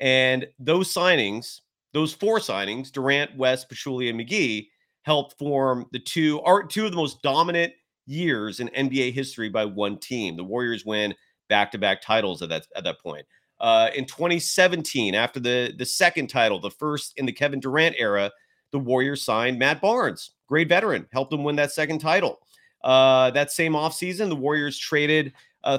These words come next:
three and a half million dollars in cash to the Chicago Bulls to get Jordan Bell, a player who contributed. Jordan Bell's got a weird history. I don't know if you consider him a success or failure, somewhere in between. He had his moments. Um, and,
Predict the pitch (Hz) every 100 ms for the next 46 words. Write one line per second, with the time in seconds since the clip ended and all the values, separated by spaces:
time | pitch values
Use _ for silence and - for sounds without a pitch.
0 | 135 151 196 196 175 165 165 143 165 180
1 | 170 156 160 156 - 131 104 - 185 208
2 | 101 101 - - 127 - - 151 160 139
3 | 135 135 135 123 127 127 - 120 127 147
4 | 147 180 208 208 - _ _ 180 - 277
5 | 277 277 269 233 - 285 277 175 95 -
6 | _ _ - 269 262 262 247 254 208 156
7 | 180 196 180 175 127 98 135 175 170 165
8 | 160 151 170 160 151 147 135 131 156 156
9 | 135 - 151 160 160 165 160 160 151 143
10 | 123 - 160 170 170 160 _ _ - 139
11 | 156 202 226 185 185 185 185 190 - _
12 | _ _ - 135 135 131 131 131 131 131
13 | _ - 156 151 147 147